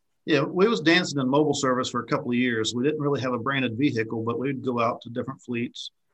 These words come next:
Um, Ford really owns the fleet world a bit, especially from the truck side.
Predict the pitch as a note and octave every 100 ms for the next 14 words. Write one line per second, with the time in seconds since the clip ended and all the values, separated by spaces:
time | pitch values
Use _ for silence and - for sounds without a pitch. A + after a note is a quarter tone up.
0 | _ _ - A#2 A2 A2 C#3 B2 B2+ B2
1 | A#2+ B2+ G#2+ A2+ A#2+ C3+ C3 A2 A2+ G#2
2 | A2 A#2+ - - F#2+ - B2+ A2+ - A2+
3 | - C3+ - G#2 A2